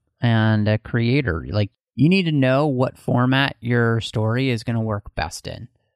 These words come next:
Um, and, uh, so, yeah, I, I wish,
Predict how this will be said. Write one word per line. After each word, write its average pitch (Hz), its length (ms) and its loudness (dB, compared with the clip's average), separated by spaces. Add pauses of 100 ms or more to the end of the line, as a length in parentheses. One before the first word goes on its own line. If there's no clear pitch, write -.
(440)
Um, 95 420 -4 (180)
and, 101 480 -6
uh, 104 440 -8 (140)
so, 98 540 -6 (140)
yeah, 160 360 -2 (140)
I, 143 180 0 (680)
I 160 120 -2
wish, 175 380 -6